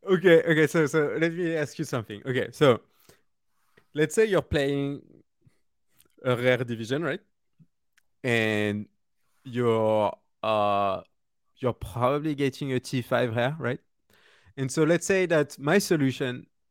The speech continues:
involves reducing the prize pool, so reducing the number of,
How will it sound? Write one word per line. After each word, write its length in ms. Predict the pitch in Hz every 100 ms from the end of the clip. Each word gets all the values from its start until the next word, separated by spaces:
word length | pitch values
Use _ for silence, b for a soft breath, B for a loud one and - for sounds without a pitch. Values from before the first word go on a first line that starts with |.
| _
involves 760 | 139 131 120 120 120 117 104 -
reducing 480 | 120 120 127 151 202
the 120 | 196
prize 240 | 185 165 151
pool, 240 | 156 185 285 _ _
so 240 | - 120
reducing 400 | 110 117 120 131
the 100 | 113
number 320 | 107 107 107
of, 440 | 110 104 95 90